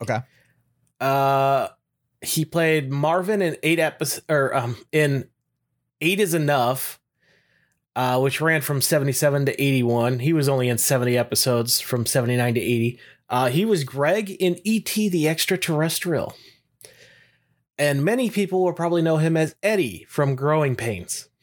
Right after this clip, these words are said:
Speaker 1: Mm-hmm.
Speaker 2: Uh, Joe McDonnell as Marilyn Munster.
Speaker 1: A good, good Marilyn.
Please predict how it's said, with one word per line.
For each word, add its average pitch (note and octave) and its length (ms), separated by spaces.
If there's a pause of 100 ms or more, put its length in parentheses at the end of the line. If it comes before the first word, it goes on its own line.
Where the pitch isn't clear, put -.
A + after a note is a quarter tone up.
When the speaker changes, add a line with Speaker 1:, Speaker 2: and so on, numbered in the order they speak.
(160)
Speaker 1:
Mm-hmm. G#2+ 380 (3000)
Speaker 2:
Uh, B2 840
Joe D#3+ 400
McDonnell E3+ 520
as C#3+ 220
Marilyn C#3+ 320
Munster. C#3 560 (1500)
Speaker 1:
A D#3 100
good, F#2 500 (500)
good D3+ 160
Marilyn. E2+ 520